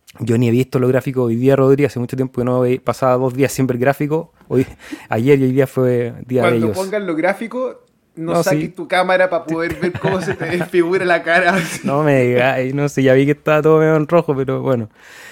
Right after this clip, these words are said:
Speaker 1: Rodrigo, ¿cómo ves a Ajax? Vamos a hablar de eso. Y gracias por sus comentarios, por dejarnos un like, un fueguito, un corazón, sobre todo hoy día que partimos tarde, al algoritmo le cuesta agarrar el ritmo.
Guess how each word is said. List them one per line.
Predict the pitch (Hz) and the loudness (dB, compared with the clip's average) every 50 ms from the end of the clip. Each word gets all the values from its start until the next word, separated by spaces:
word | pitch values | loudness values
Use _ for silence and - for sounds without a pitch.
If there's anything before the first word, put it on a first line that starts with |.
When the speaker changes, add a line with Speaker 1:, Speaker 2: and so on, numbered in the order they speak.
| - - 98 - | -20 -20 -14 -4
Speaker 1:
Rodrigo, | - 123 123 131 143 151 147 139 | 0 4 4 6 6 6 4 4
¿cómo | 143 147 147 | 4 4 6
ves | 143 151 151 - 147 | 6 4 4 4 4
a | 151 | 6
Ajax? | 165 180 185 196 - - | 6 6 4 2 0 2
Vamos | 147 135 131 | 2 2 4
a | 135 | 4
hablar | 131 123 120 113 | 2 2 0 2
de | 123 156 | 2 2
eso. | 175 - - 185 196 220 - _ _ _ _ | 2 2 2 0 0 0 -4 _ _ _ _
Y | - 165 190 202 214 - _ _ _ | -6 -4 -4 -4 -6 -8 _ _ _
gracias | 120 123 - - - | -8 -6 -6 -6 -6
por | - 127 110 | -6 -8 -6
sus | - 110 - | -6 -12 -10
comentarios, | - 113 107 107 101 - - 156 160 165 160 151 | -8 -8 -6 -6 -4 0 0 2 2 2 0 -2
por | - 123 117 110 | -4 -10 -10 -10
dejarnos | 104 - - 131 123 110 104 | -8 -6 -6 -4 -4 -2 -4
un | 110 113 | -4 -4
like, | 131 143 143 135 | -2 -2 -2 -2
un | 123 110 | -4 -6
fueguito, | - 123 127 127 131 | -4 -4 -4 -2 -4
un | 120 | -4
corazón, | - - 117 113 - - 151 156 | -2 -2 -2 -2 -2 0 -2 -2
sobre | 147 - 131 123 123 | 0 0 -2 0 2
todo | 135 135 | 2 4
hoy | 135 131 | 4 4
día | 131 143 156 147 | 4 4 2 4
que | 135 135 | 4 2
partimos | 127 123 - - 143 135 117 - _ | 0 0 0 0 0 0 0 0 _
tarde, | - 147 147 143 147 151 151 151 165 | 0 0 0 2 4 4 4 4 2
al | - 127 120 | 0 0 0
algoritmo | 120 117 123 123 127 135 139 131 131 | 0 2 2 2 2 2 2 2 2
le | 131 123 120 | 2 2 2
cuesta | 143 139 - - - 131 | 2 0 0 0 -2 0
agarrar | 127 123 135 139 131 | 0 2 2 2 2
el | 131 127 | 2 2
ritmo. | 123 135 143 143 143 151 160 170 175 | 2 2 2 2 2 0 0 0 -2